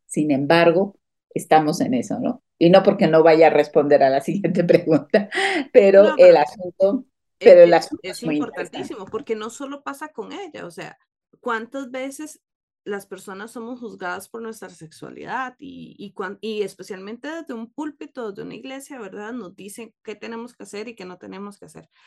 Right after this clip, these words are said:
Speaker 2: Ha-, hago un corto para que, si no han escuchado el podcast del Cantar de los Cantares, lo hagan, porque casualmente tocamos este tema, ¿verdad? Entonces, recomendadísimo ese podcast. Bueno, la pregunta. <laughs> ¿Es o no es?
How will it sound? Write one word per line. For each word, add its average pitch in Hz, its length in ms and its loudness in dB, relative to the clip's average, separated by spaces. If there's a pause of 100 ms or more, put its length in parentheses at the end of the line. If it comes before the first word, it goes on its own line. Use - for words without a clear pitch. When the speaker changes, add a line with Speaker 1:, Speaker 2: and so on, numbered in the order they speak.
(160)
Speaker 2:
Ha-, 208 160 -16
hago 247 200 -8
un 330 140 -10
corto 302 460 -12 (340)
para 190 320 -10
que, 185 460 -12
si 185 240 -16
no 190 120 -14
han 214 100 -14
escuchado 254 520 -12
el 233 120 -14
podcast 180 540 -16
del 165 260 -14
Cantar 165 320 -16
de 202 100 -14
los 226 160 -16
Cantares, 170 380 -18
lo 180 120 -12
hagan, 160 260 -14
porque - 220 -20
casualmente 226 540 -16
tocamos 220 600 -16
este 185 280 -20
tema, 170 460 -14
¿verdad? 160 360 -20 (320)
Entonces, 208 400 -18 (160)
recomendadísimo 185 920 -12
ese 196 160 -18
podcast. - 480 -20 (500)
Bueno, 190 320 -6 (280)
la 196 240 -10
pregunta. 226 500 -6 (400)
<laughs> 285 520 -8 (640)
¿Es 381 300 -6
o 294 100 -8
no 247 200 -6
es? 160 300 -16